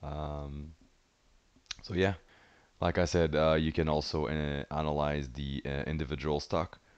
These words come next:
with the, uh, fifty-day average, the one-year low and highs, and the, um, the individual plot with the, uh, the actual raw, uh, prices, uh, in the time frame.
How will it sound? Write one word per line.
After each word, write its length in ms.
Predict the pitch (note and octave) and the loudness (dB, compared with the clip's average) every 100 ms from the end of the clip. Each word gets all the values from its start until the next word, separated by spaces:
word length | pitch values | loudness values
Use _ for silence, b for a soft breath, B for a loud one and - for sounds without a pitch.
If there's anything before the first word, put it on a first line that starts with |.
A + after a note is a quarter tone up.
| b b | b b
with 180 | - D2+ - D2 | -4 -4 -4 -12
the, 300 | C2+ C#2+ C#2 - | -6 -2 -2 -4
uh, 280 | C2 B1 | -6 -8
fifty-day 640 | B1+ - - C#2+ B1 C2 C2+ | -10 -12 -8 -8 -6 -6 -2
average, 600 | C#2 E2 D2 E2 D#2+ C#2 | 0 0 2 2 2 -2
the 100 | C#2+ | -4
one-year 440 | C2+ C#2+ C#2 C#2 | -4 -4 -2 -4
low 180 | C#2 C#2 | -2 -2
and 120 | C#2 | -2
highs, 460 | C#2+ D#2+ D#2+ D2+ - B B B | -4 -2 0 -2 -6 B B B
and 240 | - D2 C#2+ | -6 -4 -4
the, 240 | C#2 C#2 | -4 -4
um, 580 | C2 C2 B1+ B1+ B1 A#1+ G#1+ - _ _ _ _ _ - _ - - | -4 -4 -6 -8 -12 -14 -18 -20 _ _ _ _ _ -20 _ -20 -8
the 100 | E2 | -4
individual 680 | D2+ D2+ C#2 C#2+ - B1+ B1+ | -2 -2 -2 -4 -4 -6 -8
plot 280 | - D2 C2 - B B - | -8 -8 -8 -12 B B -10
with 220 | C#2+ B1 | -10 -8
the, 260 | C#2 C2 C2 | -8 -6 -6
uh, 120 | B1+ | -6
the 120 | B1+ | -6
actual 560 | - C#2 - - C2 C2+ | -4 -6 -8 -10 -8 -6
raw, 380 | C2+ C#2+ C2+ C#2 - B B B - | -4 -2 -4 -6 -14 B B B -12
uh, 300 | C2 C2 C2 - | -10 -8 -10 -8
prices, 680 | D2 D2 - C#2 A#1+ - - | -8 -8 -10 -12 -14 -16 -14
uh, 300 | C#2+ C#2 C2+ C#2+ D2+ E2+ | -12 -12 -14 -16 -18 -14
in 100 | - | -12
the 100 | B1+ | -10
time 220 | - C#2 D2 | -8 -10 -10
frame. 300 | C#2+ C2+ | -12 -14